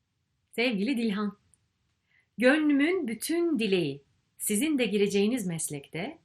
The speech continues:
ve ileriki hayatınızda Atatürk gibi Türk milletine büyük hizmetler etmeniz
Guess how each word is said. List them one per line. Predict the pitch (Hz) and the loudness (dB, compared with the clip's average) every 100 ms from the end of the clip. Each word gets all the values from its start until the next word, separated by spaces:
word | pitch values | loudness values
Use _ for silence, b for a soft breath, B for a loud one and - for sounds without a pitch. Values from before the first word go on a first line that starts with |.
| - | -4
ve | 190 | -2
ileriki | 180 175 190 214 | -2 -4 -6 -4
hayatınızda | 156 151 143 151 143 - 143 156 _ _ _ _ 190 | -4 -6 -8 -10 -10 -12 -14 -16 _ _ _ _ -10
Atatürk | 190 240 180 - - | -8 -8 -10 -14 -20
gibi | - 151 160 _ _ _ _ | -18 -16 -18 _ _ _ _
Türk | - 285 226 | -2 -2 0
milletine | 220 214 202 208 226 208 | 0 0 0 -2 -2 -2
büyük | 190 262 262 | -4 -4 -4
hizmetler | 208 185 185 185 190 | -6 -4 -6 -6 -6
etmeniz | 190 208 208 240 277 | -6 -4 -2 -2 -6